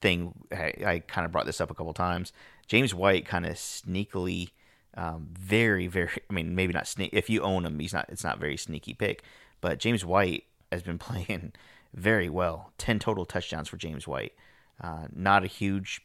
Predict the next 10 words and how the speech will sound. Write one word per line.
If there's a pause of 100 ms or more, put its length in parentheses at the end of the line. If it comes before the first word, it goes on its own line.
ball
carrier, (260)
only
sixty
attempts
for
two
hundred
thirty-five
yards.